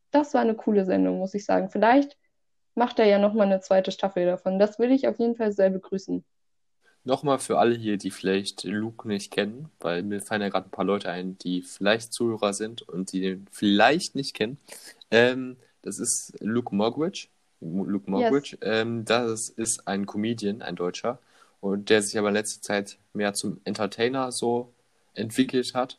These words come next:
Speaker 2: würde ich mal
Speaker 1: Ich
Speaker 2: sagen.
Speaker 1: weiß nicht, ob er sich selber so nennt, aber ich, ich würd's,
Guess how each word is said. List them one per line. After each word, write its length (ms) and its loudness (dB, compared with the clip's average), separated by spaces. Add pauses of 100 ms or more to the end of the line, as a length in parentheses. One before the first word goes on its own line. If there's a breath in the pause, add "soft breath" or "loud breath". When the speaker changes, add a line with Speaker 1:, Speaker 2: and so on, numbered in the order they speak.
Speaker 2:
würde 160 -8
ich 100 -14
mal 120 -8
Speaker 1:
Ich 140 -2
Speaker 2:
sagen. 80 -4
Speaker 1:
weiß 240 6
nicht, 160 8
ob 80 2
er 80 6
sich 180 0
selber 320 8
so 120 2
nennt, 400 4
aber 320 6
ich, 260 -6 (300)
ich 260 -8
würd's, 460 2